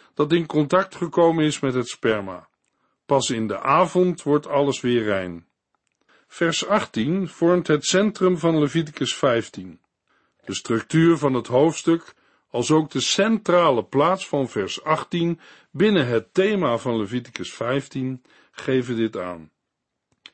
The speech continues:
Tot en met vers zeventien wordt er alleen over vloeiingen bij mannen gesproken. Vanaf vers negentien alleen over vloeiingen bij vrouwen.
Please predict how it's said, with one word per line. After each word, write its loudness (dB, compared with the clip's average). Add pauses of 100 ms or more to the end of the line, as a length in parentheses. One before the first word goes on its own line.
(240)
Tot -4
en 2
met 2
vers 2
zeventien -2 (380)
wordt 2
er 2
alleen 4
over 0
vloeiingen 2
bij 2
mannen 2
gesproken. -6 (520)
Vanaf 0
vers -8
negentien 0
alleen 2
over 0
vloeiingen 0
bij 2
vrouwen. 0